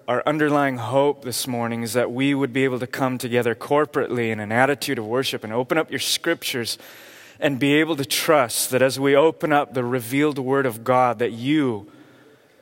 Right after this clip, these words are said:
would absorb our lives and our stories into your own.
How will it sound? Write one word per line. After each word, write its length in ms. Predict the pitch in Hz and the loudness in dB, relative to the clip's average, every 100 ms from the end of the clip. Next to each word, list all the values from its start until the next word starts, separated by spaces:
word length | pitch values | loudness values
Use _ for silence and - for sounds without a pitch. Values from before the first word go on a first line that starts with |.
| _ _ _ _ _ _ _ _ _ - | _ _ _ _ _ _ _ _ _ -4
would 160 | 143 | -2
absorb 840 | 123 104 - 107 139 156 147 117 104 101 - - | 0 -2 -4 0 4 4 4 2 -4 -10 -10 -6
our 180 | - 127 | 0 2
lives 600 | 120 120 131 135 120 107 | 4 6 6 6 2 -2
and 80 | 117 | -2
our 100 | 117 | -2
stories 680 | 107 - - 135 131 120 110 | 0 0 0 2 2 0 -4
into 240 | 110 117 | -6 -6
your 240 | 110 104 | -4 -4
own. 220 | 98 85 | -6 -10